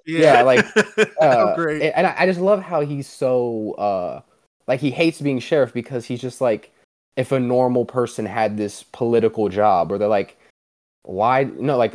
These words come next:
Speaker 2: we don't need a jail. Like, I don't, what's, you know, do, we're gonna appease," so, like, he doesn't play any of the games.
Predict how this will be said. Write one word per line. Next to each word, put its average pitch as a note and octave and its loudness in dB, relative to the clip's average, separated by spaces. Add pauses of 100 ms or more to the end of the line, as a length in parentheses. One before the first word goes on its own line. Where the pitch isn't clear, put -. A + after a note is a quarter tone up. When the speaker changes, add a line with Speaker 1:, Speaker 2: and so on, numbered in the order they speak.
Speaker 2:
we G#2+ -4
don't C3 0
need C#3+ -2
a C3 0
jail. A#2 -8
Like, G#2+ -6
I A2+ -2
don't, C3+ -4 (520)
what's, B2 -4 (100)
you C3+ -4
know, B2 0
do, C#3 -4
we're C#3 2
gonna A#2 -2
appease," C#3 -4
so, C3 -2
like, A#2+ 0
he C#3+ -4
doesn't C#3 -2
play C3 0
any B2+ -2
of G#2 -4
the G#2 -2
games. F#2 -10